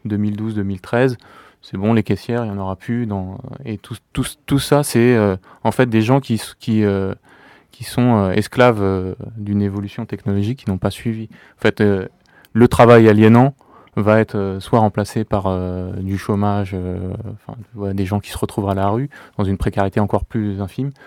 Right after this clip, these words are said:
pour être remplacé par quoi, en fait, dans le supermarché, bientôt, il n'y aura plus que des vigiles ou des gens derrière des caméras ou derrière des ordinateurs dans un travail, euh,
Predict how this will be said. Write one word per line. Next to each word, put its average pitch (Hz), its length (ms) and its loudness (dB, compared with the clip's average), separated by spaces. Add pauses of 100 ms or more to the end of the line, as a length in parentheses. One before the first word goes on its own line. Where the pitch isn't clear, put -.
(360)
pour 110 160 6
être - 100 4
remplacé 110 420 2
par 107 200 -2
quoi, 123 160 2
en 117 80 0
fait, - 240 -2
dans 101 100 -2
le 101 60 -4
supermarché, 98 540 -6
bientôt, 107 240 -2
il - 20 0
n'y 107 60 0
aura 95 120 -2
plus - 160 -12
que 107 120 -4
des 101 140 -6
vigiles 101 500 -10
ou 101 100 -12
des 95 100 -6
gens 104 200 -4
derrière 98 200 -2
des 95 120 -8
caméras 101 480 -8 (340)
ou 117 80 0
derrière 101 240 2
des 98 160 -4
ordinateurs 98 480 -6
dans 98 180 -8
un 95 80 -6
travail, 101 360 -8
euh, 92 40 -10